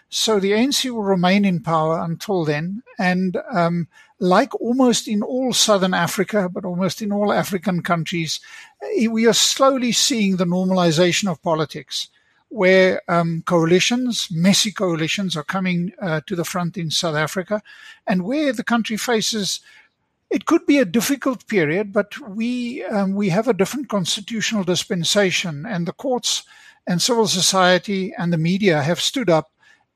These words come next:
and forced, uh, the A N C, uh, into,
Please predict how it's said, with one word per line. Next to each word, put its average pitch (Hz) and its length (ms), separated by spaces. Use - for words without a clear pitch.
and 185 280
forced, - 580
uh, 190 280
the 175 140
A 175 140
N 170 100
C, 175 500
uh, 175 280
into, 208 640